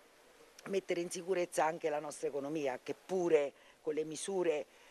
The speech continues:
è stata in parte chiusa, con un danno sicuramente importante sul quale, eh, al di là dei ristori del nostro governo, noi come Regione stiamo lavorando, abbiamo lavorato e continueremo a farlo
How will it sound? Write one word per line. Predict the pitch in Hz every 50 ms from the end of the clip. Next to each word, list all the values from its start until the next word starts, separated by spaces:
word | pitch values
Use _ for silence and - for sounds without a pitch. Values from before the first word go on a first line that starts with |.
| - -
è | - 147
stata | - - - 170 156 160 160 - 160 143 -
in | - 156 165 156 -
parte | - 160 151 - - - 170
chiusa, | - - 254 247 226 - - 175 143 139 - -
con | - 160 151 147
un | 147 143 147 147 143 135 139 135
danno | 135 156 147 143 139 135 131 135
sicuramente | - - 156 123 135 135 139 151 151 147 - 151
importante | 143 127 - - - - - 151 156 151 143 139 - - 131
sul | - - 151 135 -
quale, | - 170 156 156 147 143 143 135 110 - - - - - - - - - - -
eh, | 120 135
al | 131 143
di | 139 131 160
là | 160 156 151
dei | 147 147
ristori | 143 151 147 - - - 185 170 160 151 143 139
del | 135 135 135
nostro | 143 147 - - - 143
governo, | 110 135 139 147 151 156 147 143 139 135
noi | 139 143 151 151 151 147
come | - 143 143 147 143
Regione | 139 139 135 147 156 143 143
stiamo | 135 - - 147 135 139 135
lavorando, | 135 135 139 165 196 208 214 220 220 190 185
abbiamo | 151 143 151 147 143 147 147
lavorato | 147 143 139 156 165 165 160 147
e | 151
continueremo | - 156 143 139 - 139 143 139 135 151 143 143
a | 151
farlo | - - - 202 226 226 226 233 247 240 196